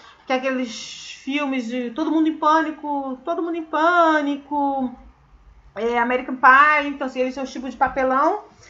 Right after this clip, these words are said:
A Locademia de Polícia, muito antigo esse filme, meu Deus do céu. São filmes que as pessoas fazem coisa toda embaraçosa e ali que tá a graça.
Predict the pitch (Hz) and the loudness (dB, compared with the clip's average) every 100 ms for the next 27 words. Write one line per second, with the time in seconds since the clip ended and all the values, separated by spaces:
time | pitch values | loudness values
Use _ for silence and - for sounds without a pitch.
0 | - 247 269 277 269 262 - 269 269 311 | -2 2 6 6 4 -2 -6 -4 -2 0
1 | 285 262 294 269 254 254 240 - - 254 | 2 2 2 0 -4 -4 -8 -10 -6 -4
2 | 240 269 254 233 226 226 190 180 - - | -2 -4 -4 -4 -6 -6 -6 -8 -16 -20
3 | - - _ - 285 269 302 285 262 - | -20 -20 _ 0 0 2 0 0 -4 -8
4 | - _ 285 294 285 285 269 254 254 277 | -18 _ -4 -4 -2 -2 0 -2 -2 -6
5 | 277 269 269 269 277 277 285 294 311 285 | -2 -2 0 -4 -4 -4 2 4 4 4
6 | 262 262 262 269 269 277 269 269 262 262 | 4 2 4 6 6 4 4 4 -2 -4
7 | - 269 262 254 262 277 359 - | 2 4 4 6 6 6 4 -2